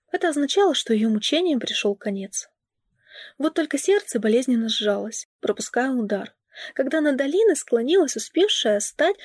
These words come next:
таким родным лицом в обрамлении белоснежных волос. Внимательные синие глаза с тревогой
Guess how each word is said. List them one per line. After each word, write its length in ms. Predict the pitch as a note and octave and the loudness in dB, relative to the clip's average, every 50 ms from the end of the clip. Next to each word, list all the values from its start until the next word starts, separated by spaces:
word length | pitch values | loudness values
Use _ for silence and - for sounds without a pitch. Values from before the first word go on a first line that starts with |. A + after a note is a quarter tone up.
| - - - | -18 -10 -8
таким 260 | - A3+ - C4+ B3 | -6 -2 0 2 2
родным 340 | B3 A#3 A#3 C#4+ D#4+ D4 B3 | 2 2 2 2 2 2 2
лицом 340 | A#3+ - - - G4 G#4+ | 0 -4 0 2 4 4
в 20 | F#4 | 4
обрамлении 680 | C#4 A3 - A3+ A3 G#3+ A3 C4 E4 G#4 G#4 F4 C#4+ | 2 0 -2 -4 -4 -2 0 2 2 4 4 4 2
белоснежных 680 | A#3 - G#3 G3+ G#3 - - A#3 A#3 - A#3+ A3 - - | 0 -4 -6 -8 -8 -6 -4 -4 -4 -4 -6 -8 -6 -6
волос. 440 | A3 G#3 G#3 - A3 - - - - _ _ _ _ _ _ _ _ _ _ _ _ _ _ _ _ _ - - - - | -6 -4 -4 -6 -8 -10 -12 -14 -16 _ _ _ _ _ _ _ _ _ _ _ _ _ _ _ _ _ -20 -18 -16 -4
Внимательные 540 | - B3 B3 C#4+ D#4+ F#4 F4+ - A#3 G#3+ G#3 | -2 0 2 2 2 0 0 0 0 0 0
синие 340 | G#3+ - - C4+ A#3+ A#3 A3 | -2 -2 -2 0 0 0 2
глаза 320 | G#3 A3 A#3 A#3+ - F4 | 2 2 2 2 2 0
с 80 | D#4+ - | -2 -2
тревогой 560 | - - B3 B3 D#4+ F#4 E4 - G#3 G#3+ A3 | -2 -2 0 2 2 2 2 2 -2 -4 -4